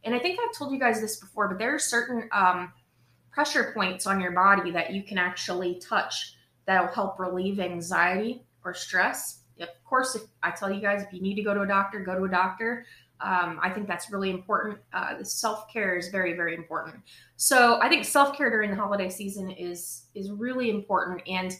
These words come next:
I feel like, um, <clears throat> like, I'm a mother of two. I think some of you guys know that. I have a fifteen-year-old and an eleven-year-old, and my boyfriend's a farmer, so I stay pretty busy a lot of the time. And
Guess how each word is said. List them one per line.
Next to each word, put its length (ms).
I 100
feel 260
like, 260
um, 380
<clears throat> 180
like, 140
I'm 80
a 60
mother 300
of 120
two. 400
I 40
think 120
some 140
of 60
you 60
guys 220
know 220
that. 200
I 60
have 100
a 240
fifteen-year-old 640
and 160
an 80
eleven-year-old, 840
and 340
my 120
boyfriend's 480
a 20
farmer, 420
so 160
I 100
stay 260
pretty 280
busy 400
a 60
lot 200
of 60
the 80
time. 480
And 400